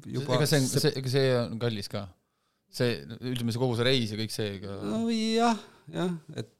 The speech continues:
Speaker 1: äh, Kohtla-Järvel saab ikka päris mitu korterit või
Speaker 2: Jah.
Speaker 1: isegi, ma arvan, kortermaja
Speaker 2: Et
Speaker 1: osta
Speaker 2: päris nüüd
Speaker 1: võib-olla.
Speaker 2: niisama haige jalaga sinna minna?
Speaker 1: <laughs> Jaa, jah. Aga siis kuidagi, aa, siis ma käisin selle tuntud ja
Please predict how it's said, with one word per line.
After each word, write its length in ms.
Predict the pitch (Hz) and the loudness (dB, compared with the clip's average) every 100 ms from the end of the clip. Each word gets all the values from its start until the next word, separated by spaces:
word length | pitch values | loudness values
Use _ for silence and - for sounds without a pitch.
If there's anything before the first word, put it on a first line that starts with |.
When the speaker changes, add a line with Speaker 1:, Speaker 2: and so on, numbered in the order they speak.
| 143 | 0
Speaker 1:
äh, 400 | 139 143 147 147 | 2 2 2 2
Kohtla-Järvel 560 | 147 175 160 170 160 127 | 2 2 0 0 0 -2
saab 140 | 139 143 | -2 -4
ikka 160 | - 143 | -4 -2
päris 280 | 147 139 - | -2 -2 -2
mitu 360 | 151 - 139 135 | -2 -2 -2 0
korterit 720 | 156 151 - 120 110 - 120 | 0 -4 -8 -10 -10 -10 -6
või 80 | 117 | -2
Speaker 2:
Jah. 80 | |
Speaker 1:
isegi, 200 | 135 117 | -2 0
ma 120 | 127 131 | 2 2
arvan, 220 | 123 123 123 | 2 -2 -4
kortermaja 640 | 123 143 135 - 127 147 131 | -2 -4 -4 -8 -4 0 0
Speaker 2:
Et 80 | 113 | -2
Speaker 1:
osta 160 | 120 | -2
Speaker 2:
päris 240 | 127 131 120 | 2 4 4
nüüd 80 | 117 | 4
Speaker 1:
võib-olla. 140 | 139 | 4
Speaker 2:
niisama 240 | 131 120 117 | 4 4 4
haige 240 | 135 127 | 4 4
jalaga 240 | 135 113 107 | 2 2 -2
sinna 200 | 110 117 | -2 -2
minna? 300 | 131 107 107 | -2 -4 -2
Speaker 1:
<laughs> 60 | 139 | 0
Jaa, 220 | 147 160 | 2 2
jah. 360 | 147 160 - - - - 123 | -2 -4 -8 -20 -20 -8 -4
Aga 180 | 131 | -2
siis 300 | 147 220 214 | 0 0 0
kuidagi, 320 | - 202 165 185 | 0 2 4 6
aa, 240 | 220 139 | 8 8
siis 160 | 135 220 | 6 6
ma 80 | 226 | 4
käisin 300 | 226 208 185 | 4 2 2
selle 240 | 196 196 190 190 180 | 2 4 4 4 2
tuntud 420 | 214 208 175 165 | 2 2 0 2
ja 120 | 175 | 0